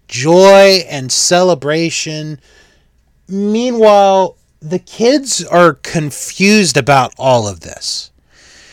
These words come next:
And then you see Butters and Cartman. They're sitting next to each other. Butters is feeling down because now Craig's mom is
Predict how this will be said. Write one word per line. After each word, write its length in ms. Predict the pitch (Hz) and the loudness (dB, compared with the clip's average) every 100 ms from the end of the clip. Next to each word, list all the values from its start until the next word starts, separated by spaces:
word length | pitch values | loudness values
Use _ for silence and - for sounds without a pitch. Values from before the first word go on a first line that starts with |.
| _ _ _ _ | _ _ _ _
And 160 | 185 196 | -2 2
then 200 | 233 311 | 4 6
you 120 | 339 | 6
see 300 | 339 - 240 | 6 4 2
Butters 840 | 180 143 - 185 208 202 202 180 - | -2 -4 2 6 6 6 6 2 -4
and 260 | 160 156 | -8 -8
Cartman. 540 | - 160 151 127 107 107 | -2 2 2 0 -8 -2
They're 180 | 170 | 0
sitting 480 | 214 - 214 190 147 | 2 2 0 -2 -2
next 320 | 135 139 - | -4 -4 -6
to 180 | - 127 | -6 -6
each 200 | 101 - | -6 -10
other. 340 | 95 - - - _ _ _ _ _ - | -12 -14 -20 -20 _ _ _ _ _ -18
Butters 600 | 110 196 277 359 330 - | -2 4 6 6 4 2
is 180 | 202 - | -2 0
feeling 460 | 208 190 170 151 | 2 2 2 -2
down 540 | 139 131 120 92 85 _ _ _ | -2 -2 -4 -8 -14 _ _ _
because 340 | 156 175 156 120 | -10 -6 -6 -8
now 1040 | 131 156 180 240 320 254 147 117 110 113 _ _ _ _ _ _ _ _ _ | -14 -10 -2 0 2 2 2 0 -6 -12 _ _ _ _ _ _ _ _ _
Craig's 480 | - 185 180 156 139 | -2 0 0 -2 -6
mom 680 | 139 165 175 135 113 113 - _ - | 0 2 2 0 -4 -12 -16 _ -6
is 600 | 160 156 147 139 127 117 | -2 0 0 -2 -6 -10